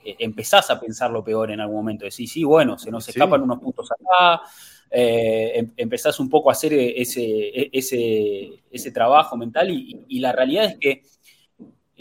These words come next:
Speaker 1: en la última jugada, el, el, la última acción de juego, el último córner, llega ese triunfo. Yo creo que todos hemos, eh, gritado, me parece, como, como locos. Yo creo que, que, que fue,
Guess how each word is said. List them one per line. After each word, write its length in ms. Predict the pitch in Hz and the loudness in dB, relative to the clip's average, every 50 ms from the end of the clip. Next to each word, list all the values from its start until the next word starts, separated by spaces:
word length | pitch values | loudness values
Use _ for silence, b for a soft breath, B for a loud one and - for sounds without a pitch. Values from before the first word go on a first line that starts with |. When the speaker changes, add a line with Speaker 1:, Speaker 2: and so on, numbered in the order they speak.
| - _ - | -20 _ -2
Speaker 1:
en 180 | 156 151 170 | 0 2 4
la 120 | 175 175 190 | 6 6 6
última 360 | 240 254 - - 156 143 127 | 6 2 -2 -2 -4 -4 -4
jugada, 380 | - - 113 110 107 101 104 107 123 | -4 -2 -2 -2 -2 -2 -4 -6 -6
el, 200 | 127 139 135 - | -6 -6 -6 -8
el, 180 | 135 135 - - | -12 -14 -12 -6
la 220 | 135 143 151 170 | 0 4 4 4
última 400 | 196 220 226 - - 175 160 143 | 4 4 0 -2 -4 -2 -2 -2
acción 500 | 135 - - - 180 185 196 185 180 156 | -2 -2 -2 0 0 2 2 0 -2 -4
de 80 | 131 127 | -4 -6
juego, 420 | - - 165 185 190 185 180 156 | -2 0 0 2 4 4 4 4
el 100 | 143 165 | 4 2
último 420 | 202 214 202 - 170 147 131 131 131 | 0 -4 -4 -6 -4 -2 -2 0 4
córner, 400 | 170 190 196 190 180 175 170 143 | 4 4 4 4 2 -2 -2 -4
llega 260 | - - 170 175 170 | -6 -4 0 2 2
ese 200 | - - - 120 | 0 0 -4 -10
triunfo. 640 | - - 151 170 175 175 - - 170 165 165 165 b b b b b b | -4 -2 0 0 0 0 0 2 4 4 4 2 b b b b b b
Yo 180 | _ - 190 185 | _ -4 -2 0
creo 140 | 180 170 135 | 2 2 2
que 120 | 131 127 | 2 0
todos 440 | 127 - 170 180 170 156 131 - - | 0 2 4 6 6 6 6 4 0
hemos, 440 | 147 151 139 127 120 - - - _ _ _ _ | -2 0 0 -2 -2 -6 -12 -20 _ _ _ _
eh, 500 | - 107 107 104 101 98 98 95 92 - - - - | -14 -12 -12 -12 -14 -16 -18 -20 -20 -20 -20 -16 -10
gritado, 640 | - 135 143 139 143 - 170 170 180 185 175 151 131 | -6 -6 -6 -2 2 6 6 6 6 4 2 0 0
me 100 | 127 120 | -2 -4
parece, 320 | 120 120 131 147 - 135 | -4 -4 -4 -4 -6 -8
como, 420 | 117 117 117 110 107 104 104 98 - | -8 -8 -8 -8 -8 -10 -12 -14 -14
como 200 | - 110 110 113 | -14 -10 -6 2
locos. 420 | 127 156 175 170 - 175 160 - - | 4 4 4 4 2 -2 -4 -4 -6
Yo 80 | - 135 | -10 -4
creo 160 | - 151 147 | -2 -2 -2
que, 300 | 127 131 123 117 107 - _ _ _ _ _ _ _ _ - | 0 -2 -4 -4 -4 -6 _ _ _ _ _ _ _ _ -6
que, 320 | 117 117 110 107 107 104 | -4 -2 -2 -2 -4 -6
que 120 | - 113 107 | -6 -10 -6
fue, 640 | - 151 160 170 156 147 143 127 120 117 113 110 | 0 2 4 6 6 4 4 2 2 0 -2 -2